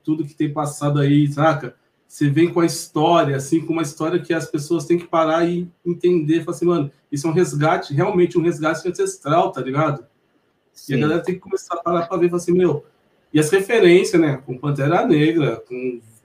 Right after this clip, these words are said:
Speaker 1: poxa, eu não vou nem ficar falando da música, senão eu vou longe. <laughs>
Speaker 2: Não, vamos falar, isso aí, é, cara, eu gosto muito desse,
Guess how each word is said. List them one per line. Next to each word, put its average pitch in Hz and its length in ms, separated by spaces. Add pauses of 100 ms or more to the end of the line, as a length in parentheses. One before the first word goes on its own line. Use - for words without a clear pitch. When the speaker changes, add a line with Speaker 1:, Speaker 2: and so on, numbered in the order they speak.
(100)
Speaker 1:
poxa, 160 520 (540)
eu 240 100
não 277 160
vou 220 140
nem 269 80
ficar - 240
falando 165 480
da 156 160
música, 170 320
senão 214 280
eu 226 60
vou 233 140
longe. 160 640 (140)
<laughs> 143 960 (300)
Speaker 2:
Não, 156 240
vamos 127 260
falar, 180 460
isso 170 240
aí, 180 240
é, 175 300
cara, 139 320
eu 139 80
gosto 170 280
muito 190 280
desse, 185 680